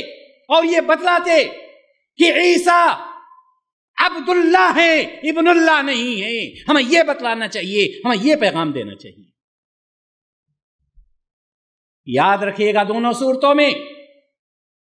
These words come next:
کچھ لوگ یہ کہہ کر کے پلہ جھاڑ لیتے کہ نہیں، ہمارا یہ عقیدہ نہیں ہے کہ عیسیٰ اللہ کے بیٹے ہیں،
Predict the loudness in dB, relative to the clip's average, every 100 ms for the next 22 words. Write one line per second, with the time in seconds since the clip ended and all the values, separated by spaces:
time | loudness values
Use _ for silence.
0 | _ _ _ 0 2 4 4 4 0 0
1 | -2 0 0 0 -2 -2 -2 -2 -2 -2
2 | -2 -4 -4 -6 -8 -20 _ _ _ _
3 | _ _ _ _ 0 2 4 2 2 2
4 | 2 0 0 0 0 -2 0 2 2 4
5 | 4 4 0 -8 -20 -20 _ _ _ _
6 | _ _ _ _ 0 4 4 4 0 0
7 | 0 0 0 0 0 0 -4 -2 -4